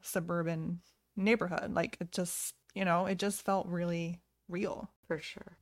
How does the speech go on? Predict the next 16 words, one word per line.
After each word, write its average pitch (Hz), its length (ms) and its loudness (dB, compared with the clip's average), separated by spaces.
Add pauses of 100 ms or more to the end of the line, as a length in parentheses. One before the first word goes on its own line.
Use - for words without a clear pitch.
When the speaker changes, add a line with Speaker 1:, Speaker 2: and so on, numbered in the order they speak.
Speaker 2:
I 190 100 0
did 208 160 4
love 180 260 4
how 160 180 0
a 156 60 -2
lot 156 300 0
of 151 60 -6
times 156 320 -4
it 165 140 0
was, 156 380 0 (140)
if 160 120 0
the - 80 -12
kids 165 300 0
were 165 260 2
out 160 220 2
playing 165 680 0